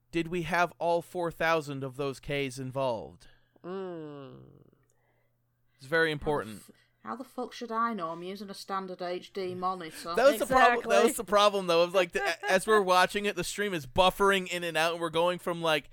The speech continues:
Speaker 1: seven twenty to four eighty and maybe even lower than that. And it keeps getting, like, sharp and fuzzy and sharp and fuzzy. And I'm like, "I don't know if all these Ks are actually here like they're claiming."
Speaker 2: <laughs>
Speaker 3: It wasn't going fuzzy on me, i-,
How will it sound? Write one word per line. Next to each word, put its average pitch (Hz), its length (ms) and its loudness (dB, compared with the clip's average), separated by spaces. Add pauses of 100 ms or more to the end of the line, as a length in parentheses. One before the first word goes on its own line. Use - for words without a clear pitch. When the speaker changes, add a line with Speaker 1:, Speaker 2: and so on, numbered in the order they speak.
(440)
Speaker 1:
seven 190 420 2
twenty 185 340 0
to 151 80 2
four 160 360 4
eighty 156 360 2
and 135 260 -6
maybe 151 260 -6
even 147 320 -2
lower 143 280 2
than 147 140 -4
that. 147 140 -2
And 147 80 0
it 156 100 -4
keeps 180 220 -6
getting, 151 240 -8
like, 143 240 -4
sharp 147 420 0
and 120 100 -8
fuzzy 180 440 2
and 120 120 -10
sharp 160 380 0
and 120 100 -12
fuzzy. 175 300 0
And 160 120 0
I'm 165 120 0
like, 156 300 -2 (600)
"I 143 120 6
don't 170 180 2
know 185 140 8
if - 100 2
all 190 160 8
these 202 180 -2
Ks 220 380 2
are 180 120 0
actually 185 360 0
here 220 200 -2
like 220 220 -2
they're 220 100 -8
claiming." 208 640 0
Speaker 2:
<laughs> 214 60 -4 (960)
Speaker 3:
It 190 100 -6
wasn't 392 300 -4
going 381 240 0
fuzzy 302 360 -8
on 240 200 0
me, 226 180 -6
i-, 165 160 -2